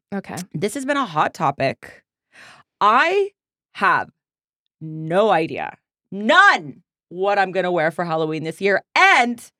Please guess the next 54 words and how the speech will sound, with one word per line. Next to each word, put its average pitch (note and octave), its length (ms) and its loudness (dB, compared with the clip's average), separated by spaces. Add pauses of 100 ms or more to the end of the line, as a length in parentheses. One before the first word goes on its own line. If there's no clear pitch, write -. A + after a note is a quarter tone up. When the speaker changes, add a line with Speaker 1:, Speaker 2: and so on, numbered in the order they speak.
(360)
Speaker 2:
I D4 140 2
didn't A#4+ 180 -2
celebrate C4+ 380 0
at A3+ 80 0
all G#3+ 160 2
last F#3 280 0
year, A3 120 -2
so A#3+ 120 -2
I'm A#3+ 100 -2
trying D#4+ 240 -2
to E4 60 -8
celebrate G#3+ 440 0 (160)
all G3 240 4
week G3+ 260 -6
long. F3 440 -2 (560)
I F#3 100 2
have G#3 140 2
a F3 240 -4
trash C4 420 2
bag C4 380 2
full C4+ 300 -2
of C4+ 60 0
outfits. G3+ 680 0
Speaker 1:
Oh, C5+ 320 2
okay. A#3 420 0
Ones C4 320 0
you've, C#4 140 -2
that B3+ 200 2
you've B3+ 220 -2
worn A3 220 -2
previously? A#3 520 -2
Speaker 2:
Like, D#4+ 220 0
from F4+ 240 -2
five F#4+ 340 0
years C#4 300 -4
ago. E3+ 340 -2 (220)
They're C#4 160 4
all F4 160 2
in D#4 80 2
a C#4+ 60 0
big B3 200 -2
black A3 220 2
trash E3 280 -2
bag. - 160 -6
Speaker 1:
<sighs> - 20 2
Okay. A4 360 4
Speaker 2:
I, G#3 200 2
I'm G#3 160 -4
not A3+ 200 -2
very G#3 200 -2
good F3+ 100 -4
at D#3+ 80 -10
storing B2+ 300 -8
things. A2+ 420 -12